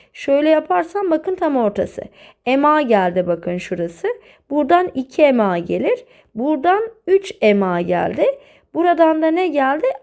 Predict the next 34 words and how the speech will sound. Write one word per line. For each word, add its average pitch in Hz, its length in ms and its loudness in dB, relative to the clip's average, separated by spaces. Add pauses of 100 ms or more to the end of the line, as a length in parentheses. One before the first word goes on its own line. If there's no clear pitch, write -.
Altı 294 520 0
M 262 240 0
A 349 140 -2
gelir. 262 380 0 (340)
Topladığım 330 680 0
zaman 285 440 0
da 427 60 2 (280)
on 370 140 2
iki 294 360 2
M 233 120 0
A'dır. 220 400 0
E, 190 160 -4
burada 311 300 -4
da 349 80 0
on 240 140 -2
iki 196 380 -2
M 185 120 0
A 180 180 0
var. 440 280 0 (320)
Yirmi 311 580 0 (240)
dört 392 360 2
M 262 240 2
A 294 380 0
elde 254 120 -2
edilir. 180 280 -6 (400)
M 294 220 2
A'lar 330 400 0
bakın 359 440 -2
gitti. - 460 -4 (300)
Yirmi 302 640 0
dört 415 340 2
bölü 208 320 2
kırk 185 240 -4
sekizdir. 240 720 -4